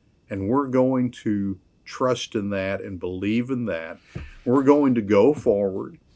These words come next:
We're going to ask God to open our minds and our hearts to how we can best continue to create community and salt and be salt and light in this world.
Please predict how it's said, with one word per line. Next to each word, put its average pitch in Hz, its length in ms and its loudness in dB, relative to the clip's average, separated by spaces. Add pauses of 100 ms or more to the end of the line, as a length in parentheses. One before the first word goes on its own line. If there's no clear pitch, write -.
(320)
We're 127 280 2
going 123 480 4
to 104 460 0
ask 123 440 -2
God 117 400 0
to 98 100 -2
open 117 400 0
our 101 340 -4
minds 123 600 -2
and 107 100 -4
our 101 140 -2
hearts 123 480 -6
to 101 120 -4
how 113 320 -8
we 107 200 -2
can 101 260 -4
best 117 480 0 (420)
continue 147 600 0
to - 160 -20
create 123 600 0
community 131 920 -2
and 95 200 -6
salt 127 600 -2
and 113 160 -4
be 127 160 0
salt 127 420 -2
and 113 100 -2
light 113 380 -2
in 107 100 -4
this 107 220 -6
world. 107 540 -4